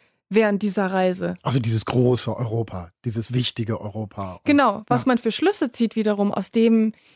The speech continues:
Speaker 1: den, äh, Verhältnissen, die einem begegnen, Ungleichheiten oder so, vielleicht auch den Ungerechtigkeiten oder den Entwicklungen innerhalb von Europa, das ist ja nochmal eine andere Frage, ne? Eine politische Frage. Aber erstmal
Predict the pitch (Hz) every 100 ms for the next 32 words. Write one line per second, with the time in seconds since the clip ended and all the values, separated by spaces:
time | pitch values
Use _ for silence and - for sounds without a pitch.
0 | - 220 208 202 - - - - _ _
1 | - - 214 226 - 208 220 175 196 220
2 | 196 196 196 302 269 233 220 214 214 214
3 | 220 - 214 214 202 220 208 202 214 214
4 | - 294 262 233 220 226 - - 208 196
5 | 196 196 202 196 294 - 220 202 208 214
6 | 214 202 196 202 220 240 - - - 254
7 | 277 262 247 - 233 240 208 - 190 190
8 | 220 285 226 - 226 220 202 190 - 190
9 | 196 185 214 269 - 285 285